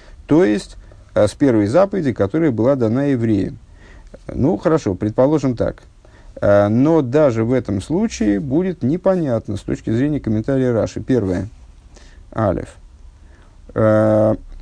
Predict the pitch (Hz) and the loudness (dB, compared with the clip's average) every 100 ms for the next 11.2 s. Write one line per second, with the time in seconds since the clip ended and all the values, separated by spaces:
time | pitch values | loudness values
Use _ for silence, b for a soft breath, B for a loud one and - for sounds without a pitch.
0 | - 113 117 226 214 170 110 147 185 160 | -8 -2 2 2 2 -2 2 2 2 0
1 | 117 110 165 175 143 135 127 160 165 - | 0 0 0 0 0 0 0 0 -2 0
2 | 139 117 - 131 120 117 135 - 131 113 | 0 0 -2 -4 -2 -2 -2 -2 0 0
3 | 131 156 123 107 - 147 139 120 104 - | -2 -4 -4 -4 -2 -4 -4 -4 -4 -2
4 | 139 117 123 120 95 - 147 156 120 110 | -2 -2 -2 -2 -2 -2 -2 -2 -2 -4
5 | - 143 131 98 101 127 139 131 123 - | -4 -4 -2 -2 -2 -2 -2 -2 -4 -2
6 | 117 104 107 120 B B B B B B | 0 0 -4 -8 B B B B B B
7 | - 104 107 107 107 104 - - - - | -2 2 2 2 0 -2 -4 -16 -20 -20
8 | - - - - - - 117 135 139 131 | -20 -16 -14 -12 -10 -6 -2 0 2 2
9 | 131 135 123 120 123 143 175 147 135 117 | 2 2 0 0 0 0 0 2 2 0
10 | 104 - 123 165 - - 101 104 123 185 | -2 -2 -4 -4 -6 -10 -8 0 2 2
11 | 196 - | -2 -10